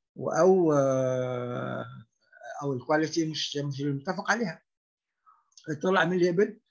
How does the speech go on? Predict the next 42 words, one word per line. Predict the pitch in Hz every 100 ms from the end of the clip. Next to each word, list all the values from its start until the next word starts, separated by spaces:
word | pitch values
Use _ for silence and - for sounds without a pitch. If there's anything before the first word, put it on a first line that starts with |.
| _ _
وبنفس | 135 190 - -
الطريقه | 143 165 170 131
هيضطر | 127 170 160
يعمل | 135 151
لك | 131 123
ايه؟ | 135 131 _ _ _ _ 110
هي-، | 113 117 113
ياخد، | - 131 123
يقص | - - 202
لك | 220 214 - 151
بقى. | - - _ _ _
يعني | 120 117
انت | -
لما | 113 113 113
تيجي | 123
الحاجه، | 131 147 131 - _ -
انا | 135
متفق | 135 135 151
ان | 135
انا | 147 131
هاخد | 165 135
حاجه | - 143
quality | 156 151 147
معينه، | 131 127 139 127 - _ _ _
وانت | 147 165 160
ما | 143 131
فيش | 127 -
فايده | 180 180 165
منك | 190 165 139 - -
كمقاول، | 131 131 175 175 127 - _ _ -
وادتني | 131 175 180 156
الكواليتي | - 156 160 151
اللي | 139
هي | 147
اقل، | 139 160 131
هضطر | - 110 - 143
بقى | 143
ان | 123 143
انا | 143 139
انزل | 120 151 131 139
ايه | 135
النسبه، | 147 143 147 139